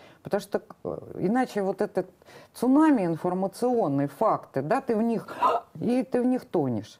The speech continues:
да. А если ты знаешь тенденции, то уже легче. И ты можешь прогнозировать будущее.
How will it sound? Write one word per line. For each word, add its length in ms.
да. 220
А 80
если 280
ты 120
знаешь 320
тенденции, 640
то 160
уже 200
легче. 480
И 60
ты 140
можешь 500
прогнозировать 760
будущее. 600